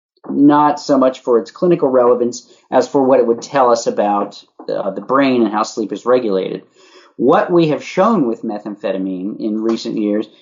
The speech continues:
is that it triggers an inflammation reaction in the brain. So when I say inflammation, inflammation in general terms is the same reaction that we go through when we have an infection.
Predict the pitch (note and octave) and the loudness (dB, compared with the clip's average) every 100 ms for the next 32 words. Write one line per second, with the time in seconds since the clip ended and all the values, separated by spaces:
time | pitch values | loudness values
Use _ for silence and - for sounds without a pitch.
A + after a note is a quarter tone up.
0 | _ D3 E3+ E3+ E3+ - F#3+ F#3 F3+ F3+ | _ -6 2 2 2 -2 0 4 4 4
1 | F3 C#3 C3 C#3+ D3 C#3 A#2+ B2 C#3+ - | 0 -2 0 2 2 2 2 4 2 2
2 | A#2+ F#2+ - _ - G#2+ G2 F#2+ - G#2 | -2 -2 -8 _ -4 -2 0 -2 -4 -8
3 | F#2+ - _ _ _ - A2 G2 G2+ G2 | -8 -10 _ _ _ -6 -4 -2 -2 -2
4 | G2 - _ _ _ _ _ _ _ _ | -2 -6 _ _ _ _ _ _ _ _
5 | - C3+ B2 A#2+ - - C#3+ C#3+ F#3 F3 | -4 2 2 2 -2 -2 0 2 2 4
6 | F3+ E3 D3 E3 F#3+ - G2 G#2 _ _ | 4 2 4 4 2 -2 -8 -8 _ _
7 | _ _ - E3+ E3+ F3 D3+ D3 D3+ A#2+ | _ _ -4 -2 2 2 4 2 0 -6
8 | A2 C3 C3 A2+ - - G#3 F3+ A2+ G#2+ | -4 -2 0 -2 -6 -4 0 2 2 0
9 | A2+ - _ _ _ - B2+ B2+ - F3 | -4 -12 _ _ _ -8 -8 -6 -8 -2
10 | F#3 E3+ C#3 B2 C3 - A#2 G#2 A2+ A#2 | 2 4 2 2 -2 -6 -8 0 0 0
11 | A#2 A#2 A2+ A2+ - _ A#2 A2+ A2+ A2 | -2 -2 0 -2 -6 _ -4 0 0 0
12 | G#2+ A#2 A2 G#2+ G#2 G#2 - A2+ - - | -2 0 -2 0 -4 -4 -2 -2 -2 -10
13 | G2 F2+ | -12 -12